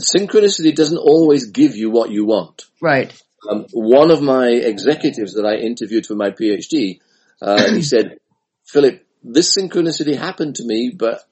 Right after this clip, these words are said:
Speaker 1: I'm not sure whether you would call it synchronicity because it meant that I didn't get what I wanted when I wanted it."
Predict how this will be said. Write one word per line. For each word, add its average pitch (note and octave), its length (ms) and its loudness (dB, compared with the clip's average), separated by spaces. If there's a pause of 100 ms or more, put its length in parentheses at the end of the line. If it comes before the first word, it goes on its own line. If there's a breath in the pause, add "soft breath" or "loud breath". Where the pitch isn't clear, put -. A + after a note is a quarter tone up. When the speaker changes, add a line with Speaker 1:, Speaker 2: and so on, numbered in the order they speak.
(160)
Speaker 1:
I'm A#2 100 -4
not C#3 180 -6
sure C3 180 -2
whether B2+ 160 2
you A2+ 140 0
would G#2+ 100 -2
call C3 200 0
it - 100 -6
synchronicity A2 680 -4
because A#2 300 0
it A2+ 120 -4
meant A#2+ 260 -2 (520)
that G#2+ 100 -2
I A2+ 80 2
didn't B2 460 0
get A#2 240 2
what G#2+ 160 0
I G#2+ 120 0
wanted A2 520 -2
when G#2 260 -6
I G2+ 120 -2
wanted G2+ 360 -4
it." - 220 -12